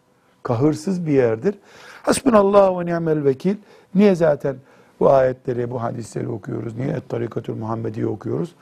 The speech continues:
Bu afetler bizi istila etmesin diye. Evet. Dördüncü hadis-i şerifin tekrar, tekrar etti. "Men terakehu min cebbarin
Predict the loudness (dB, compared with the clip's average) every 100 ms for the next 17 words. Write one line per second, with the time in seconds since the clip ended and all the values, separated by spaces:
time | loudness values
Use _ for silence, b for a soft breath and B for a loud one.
0 | b b 2 2 2 -2 0 -2 -2 -6
1 | -6 -8 b b b -8 -6 -2 0 2
2 | 0 -2 0 0 0 -6 -6 -10 -8 2
3 | 2 2 _ _ 2 4 4 0 0 2
4 | 2 0 B B B B B B 0 0
5 | -4 -2 -4 -4 -8 -6 -2 -2 -4 -8
6 | -2 0 0 -2 -6 -8 B B B 2
7 | 2 2 2 4 4 0 -2 -2 -4 -6
8 | 0 0 0 4 6 6 2 -4 -8